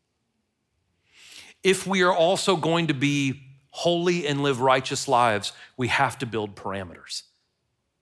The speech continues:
Well, again, Corey, that sounds really, really legalistic that you would say there are parameters. It's like walking up to a fish in a bowl, right?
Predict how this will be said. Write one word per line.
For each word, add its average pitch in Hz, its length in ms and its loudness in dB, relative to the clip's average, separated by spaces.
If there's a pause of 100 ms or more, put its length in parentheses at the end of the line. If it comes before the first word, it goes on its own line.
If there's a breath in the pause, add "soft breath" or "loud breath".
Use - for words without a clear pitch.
(280)
Well, 135 100 -2
again, 127 280 0
Corey, 143 340 2
that 113 160 -2
sounds 117 280 -2
really, 120 440 -2
really 110 320 -4
legalistic 107 640 -4
that 110 80 -12
you 107 100 -10
would 101 100 -8
say 104 160 -4
there 95 220 -4
are 98 240 0 (320 loud breath)
parameters. 110 720 -6 (920 soft breath)
It's 127 180 -4
like 127 160 2
walking 139 360 2
up 139 180 -2
to 131 180 -2
a 107 40 -2
fish - 500 -4
in 123 140 -8
a 120 60 -4
bowl, 110 440 -2
right? 113 300 0